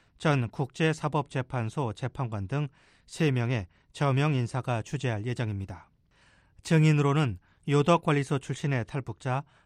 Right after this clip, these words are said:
강철환 씨와 회령관리소 경비원 출신의 탈북자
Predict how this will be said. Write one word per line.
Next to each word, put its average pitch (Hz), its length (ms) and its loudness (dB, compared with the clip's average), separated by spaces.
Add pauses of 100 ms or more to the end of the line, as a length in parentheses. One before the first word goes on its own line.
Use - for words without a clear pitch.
강철환 135 560 0
씨와 113 360 -6 (580)
회령관리소 151 880 2
경비원 139 500 0
출신의 123 480 -4 (300)
탈북자 131 580 -2